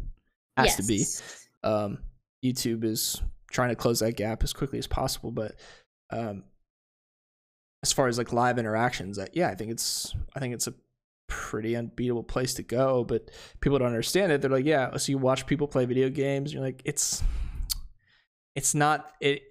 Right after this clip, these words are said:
Speaker 1: it is that, but it's not that." Like, it's,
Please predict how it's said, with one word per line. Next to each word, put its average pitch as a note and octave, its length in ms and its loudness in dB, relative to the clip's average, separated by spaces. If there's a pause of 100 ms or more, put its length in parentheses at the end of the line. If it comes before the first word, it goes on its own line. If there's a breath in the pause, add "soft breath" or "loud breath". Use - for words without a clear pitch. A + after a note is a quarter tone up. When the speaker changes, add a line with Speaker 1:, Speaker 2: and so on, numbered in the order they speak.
(220)
Speaker 1:
it C#3+ 140 4
is D3 220 4
that, C#3 220 4
but B2 80 2
it's A#2+ 140 -2
not G#2+ 260 -6
that." G2+ 240 -12 (180)
Like, C#3 100 -12
it's, - 420 -4